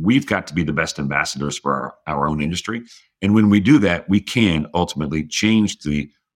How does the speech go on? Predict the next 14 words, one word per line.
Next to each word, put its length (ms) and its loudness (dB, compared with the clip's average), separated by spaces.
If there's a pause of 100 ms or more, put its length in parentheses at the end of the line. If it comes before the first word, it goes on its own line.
(300)
thought 480 -2
of 120 -4
the 160 -2
average 340 -2
person 360 0
who 80 -4
doesn't 300 -2
know 120 0
that 160 -2
much 160 -2
about 200 -2
the 60 -8
hotel 280 -2
industry 440 -6